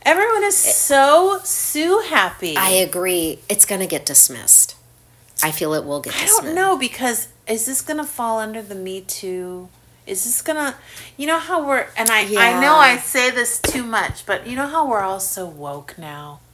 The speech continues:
Speaker 2: Yes.
Speaker 1: This is part of that.
Speaker 2: And it's like they all benefited so much. Not her, 'cause she never got into the,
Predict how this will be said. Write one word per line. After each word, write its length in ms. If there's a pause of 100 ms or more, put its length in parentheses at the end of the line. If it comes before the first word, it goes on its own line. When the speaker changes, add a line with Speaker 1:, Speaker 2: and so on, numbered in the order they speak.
(200)
Speaker 2:
Yes. 360
Speaker 1:
This 240
is 120
part 300
of 160
that. 280 (1080)
Speaker 2:
And 640 (1200)
it's 380
like 140
they 200
all 440
benefited 880 (220)
so 1040 (120)
much. 520
Not 320 (120)
her, 380
'cause 140
she 200
never 340
got 400
into 340
the, 280